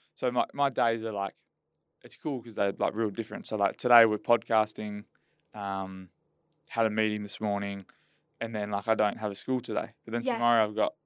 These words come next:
Speaker 1: like, two, I think two schools, podcasts in the morning. So my days are very different.
Speaker 2: Cool.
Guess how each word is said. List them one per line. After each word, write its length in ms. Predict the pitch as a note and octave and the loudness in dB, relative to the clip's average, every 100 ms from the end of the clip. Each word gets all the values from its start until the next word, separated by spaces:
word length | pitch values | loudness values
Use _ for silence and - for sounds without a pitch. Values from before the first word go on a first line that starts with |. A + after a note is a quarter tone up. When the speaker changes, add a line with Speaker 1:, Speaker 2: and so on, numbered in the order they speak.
| - | -10
Speaker 1:
like, 180 | G#2 - | -10 -8
two, 120 | - | -6
I 60 | A2+ | -4
think 200 | A2+ - | -4 -6
two 160 | A#2+ A2+ | -6 -6
schools, 400 | - A2 G#2+ G#2+ | -4 -2 -2 -2
podcasts 480 | A#2+ A2+ G#2+ A2 | -2 2 0 0
in 20 | A2 | -4
the 60 | |
morning. 160 | G#2 A2+ | -2 0
So 180 | B2 A#2 | 0 2
my 180 | A#2 A#2 - | 2 2 2
days 280 | B2+ C3 B2+ | 4 4 2
are 40 | |
very 200 | A2 G#2 | 0 0
different. 340 | G#2 - D3 A3 _ _ _ _ | -4 -10 -10 -10 _ _ _ _
Speaker 2:
Cool. 460 | - B3+ B3 G#3+ | -10 -8 -8 -10